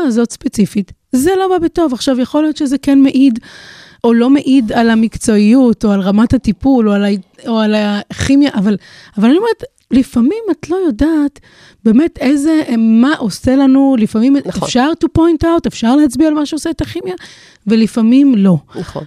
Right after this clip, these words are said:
Speaker 1: אבל את אומרת באמת לשים לב שיש פה הרמוניה, חייבת להתקיים
Speaker 2: חייבת להיות
Speaker 1: הרמוניה.
Speaker 2: הרמוניה, גם עם ההורים, גם עם הילד. הילד ח-,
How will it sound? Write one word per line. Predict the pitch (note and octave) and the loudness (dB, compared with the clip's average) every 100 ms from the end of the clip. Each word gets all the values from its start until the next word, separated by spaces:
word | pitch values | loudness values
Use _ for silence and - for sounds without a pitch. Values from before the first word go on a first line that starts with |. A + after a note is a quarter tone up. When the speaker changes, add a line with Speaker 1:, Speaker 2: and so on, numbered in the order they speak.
| - - | -8 -2
Speaker 1:
אבל | F#3+ | 0
את | G#3+ | 2
אומרת | A#3 C4+ D4 | 2 2 2
באמת | A3+ A#3 A#3+ G#3+ | 0 0 -2 -2
לשים | F3+ - B3+ | -2 0 2
לב | A3 A#3 C4+ | 2 2 -2
שיש | - A#3 G3 A3 A3+ - | -4 -2 -2 -2 -4 -2
פה | C#4 C4+ - _ _ | -4 -4 -6 _ _
הרמוניה, | - G#3 G#3 F#3+ F#3 E3 | 0 2 4 2 2 0
חייבת | - A3 C4+ D4+ A3+ | 0 2 2 0 -2
להתקיים | G#3 F3 G3+ | -2 0 2
Speaker 2:
חייבת | A3 | 4
להיות | B3+ G3+ | 2 2
Speaker 1:
הרמוניה. | F#3+ F#3+ | 2 2
Speaker 2:
הרמוניה, | F3+ G3 A#3 G#3 | 2 2 0 -2
גם | F3 F3 | -2 -4
עם | F3 | -4
ההורים, | E3+ E3 D#3 G3 A3 G3+ | -4 -4 -2 -2 -4 -4
גם | F3 E3+ | -4 -4
עם | D#3+ | -6
הילד. | D#3 D#3 F3+ G3+ G#3+ G#3 - - - - _ - | -6 -4 -4 -2 -2 -4 -10 -18 -20 -20 _ -6
הילד | F3 F#3 G3 | -2 -2 -2
ח-, | - | -6